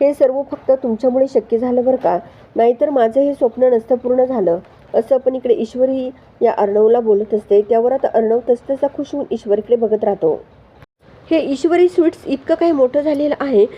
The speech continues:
त्याच्या ज्या काही ब्रँच आहे त्या सर्वकडे, सर्वकडे झालेलं आहे. त्यामुळे आता ईश्वरी खूपच खुश होते आणि अर्णव व ईश्वरी दोघे एकमेकांकडे बघत राहतात. आता ही ईश्वरी इतकी काही खुश असते,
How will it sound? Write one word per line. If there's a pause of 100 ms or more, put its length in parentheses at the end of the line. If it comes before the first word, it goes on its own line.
(240)
त्याच्या
ज्या
काही
ब्रँच
आहे
त्या
सर्वकडे, (260)
सर्वकडे
झालेलं
आहे. (440)
त्यामुळे
आता (320)
ईश्वरी
खूपच
खुश
होते
आणि
अर्णव
व
ईश्वरी (360)
दोघे
एकमेकांकडे
बघत
राहतात. (800)
आता
ही
ईश्वरी
इतकी
काही
खुश
असते,